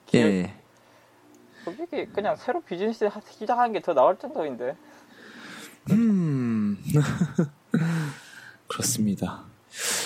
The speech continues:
Speaker 2: 예, 그 댓글이 하나 달렸는데 그 뭐지? 저희 키덜, 지난번 옛날에 과-, 어, 홍보를 해드렸었죠. 키덜 틸포트의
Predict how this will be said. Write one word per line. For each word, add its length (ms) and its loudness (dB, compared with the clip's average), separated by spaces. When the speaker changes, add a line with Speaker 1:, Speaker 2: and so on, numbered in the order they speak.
Speaker 2:
예, 200 4
그 440 0
댓글이 500 2
하나 160 0
달렸는데 760 0
그 280 0
뭐지? 380 0
저희 320 0
키덜, 360 2
지난번 360 0
옛날에 320 2
과-, 160 -8
어, 320 0
홍보를 300 2
해드렸었죠. 480 -2
키덜 260 4
틸포트의 840 0